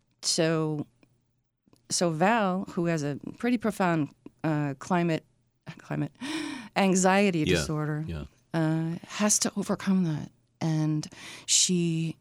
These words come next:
Speaker 1: is used to saying no to all these research trips, you know, these great trips she's offered to Peru, to China, but she's too anxious to
Speaker 2: Mm.
Speaker 1: leave her small world. But then she gets this email from,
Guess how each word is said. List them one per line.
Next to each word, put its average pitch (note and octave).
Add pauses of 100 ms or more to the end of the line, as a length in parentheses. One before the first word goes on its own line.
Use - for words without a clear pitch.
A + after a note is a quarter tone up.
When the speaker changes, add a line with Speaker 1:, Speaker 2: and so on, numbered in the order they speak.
(140)
Speaker 1:
is D#3+
used F#3
to E3+
saying F#3
no A#3+
to G3+
all B3+
these C4
research B3
trips, C#3+
you F#3+
know, F3+
these E3
great F3+
trips -
she's D#3
offered C#3+ (300)
to F#3
Peru, E3
to E3+
China, E3+ (240)
but G3
she's G#3+
too G#3
anxious E3+
to D#3+ (140)
Speaker 2:
Mm. G2
Speaker 1:
leave G#3
her F#3
small F3+
world. F3+ (280)
But F#3
then A#3
she A#3
gets A3
this G3
email G#3
from, -